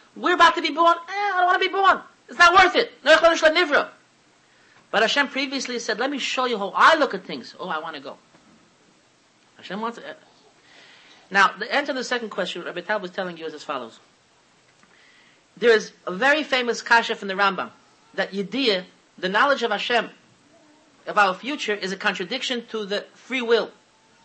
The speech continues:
to that we can have Bechira. The Rambam says a teretz in this kasha, and the teretz is that our concept of Yediyah, our knowledge of future would be a steer to Bechira. Hashem's knowledge of the future is not a steer to Bechira.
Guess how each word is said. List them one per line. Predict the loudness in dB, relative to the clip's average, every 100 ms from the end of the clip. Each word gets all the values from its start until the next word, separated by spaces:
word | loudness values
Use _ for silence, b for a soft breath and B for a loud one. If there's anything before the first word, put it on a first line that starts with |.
| _ -4
to | -4
that | -2
we | -4
can | -2 -2
have | -2 -6 -4
Bechira. | -6 -6 -8 -12 _ _ _ _ b b b b b b -4
The |
Rambam | 2 2 4 4 4 -2 _ _ _
says | -10 -8
a | -4
teretz | -2 -2 -4
in |
this | -14
kasha, | -10 -10 -10 -14
and | -14
the |
teretz | -8 -6 -6 -6
is | -8 -10 -18 _ b b b b b -4
that | 0
our | 2 4 4
concept | 2 -2 0 -6 -6 -12 -18
of | -12
Yediyah, | -10 -10 -8 -10 -14 _ _ _ _ _ _ _ _ _ _
our | 4 6 6
knowledge | 6 4 4 0
of | -6
future | -8 -8 -4 -4
would | -4 -4
be | -4
a |
steer | -4 -4 -4
to | -2 -6
Bechira. | -6 -6 -8 -12 -20 -20 _ _ _ b b b b b _
Hashem's | 0 2 4 6 6 4 -6 -4
knowledge | 4 6 6 0
of | -6
the |
future | -6 -8 -4 -2
is | 2
not | 4 2
a |
steer | 0 -4 -6
to | -8
Bechira. | -12 -12